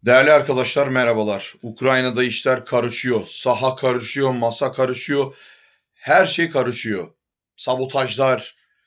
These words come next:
Yani, e, artık iş Arap saçına dönmüş durumda.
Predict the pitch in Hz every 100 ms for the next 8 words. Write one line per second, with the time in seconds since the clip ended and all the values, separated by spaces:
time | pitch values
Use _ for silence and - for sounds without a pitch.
0 | _ _ _ - 127 135 131 113 - _
1 | _ _ _ _ 110 117 113 - 127 135
2 | 147 - 165 165 - - 131 135 131 131
3 | 120 127 120 117 113 110 - 104 101 95
4 | 85